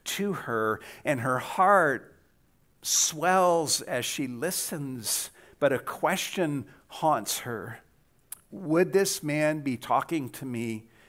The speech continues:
in this way if he knew my story? If he really knew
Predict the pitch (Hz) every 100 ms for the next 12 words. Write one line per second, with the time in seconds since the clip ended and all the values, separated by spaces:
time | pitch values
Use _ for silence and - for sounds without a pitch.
0 | _ _ _ _ - 135 147 151 - 170
1 | 151 113 - - 139 104 117 139 139 135
2 | 131 113 _ _ _ - 104 113 - -
3 | 113 110 85 - - _ _ _ _ _
4 | _ _ _ _ _ _ _ _ _ -
5 | - - 117 135 107 127 151 135 131 120
6 | 113 117 120